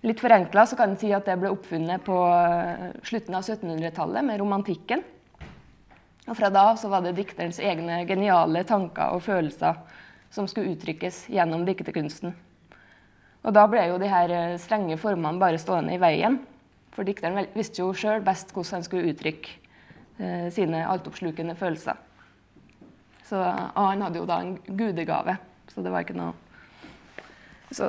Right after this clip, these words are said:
gradvis så ble det slutt på å telle antall stavelser i hver linje, og legge trykk på bestemte steder, og pause på bestemte steder. For, eh, og utover på atten og nittenhundretallet så fan-, forsvant jo etter hvert rim-,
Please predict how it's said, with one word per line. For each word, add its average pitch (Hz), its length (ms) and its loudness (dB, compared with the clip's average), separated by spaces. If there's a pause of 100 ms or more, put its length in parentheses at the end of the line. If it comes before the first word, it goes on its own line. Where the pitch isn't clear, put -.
gradvis 214 600 4
så 247 100 -2
ble 214 140 8
det 202 100 6
slutt 285 380 -2
på 220 100 -2
å 220 60 -6
telle 202 320 0
antall 180 340 0
stavelser 190 680 4
i 175 80 -2
hver 170 160 4
linje, 190 500 0 (200)
og 180 260 0
legge 175 240 0
trykk 247 260 -6
på 208 80 -4
bestemte 185 460 -2
steder, 208 480 4
og 165 140 -8
pause 180 420 -6
på 160 160 -8
bestemte 160 400 -6
steder. 190 320 -2 (920)
For, 202 140 -2
eh, 185 420 0 (340)
og 226 140 0
utover 190 320 2
på - 80 2
atten 202 240 0
og 190 80 0
nittenhundretallet 180 720 -4
så 208 140 -10
fan-, 170 340 -2
forsvant 175 380 -6
jo 175 180 -2
etter 175 240 -2
hvert 170 160 -6 (100)
rim-, 175 360 -2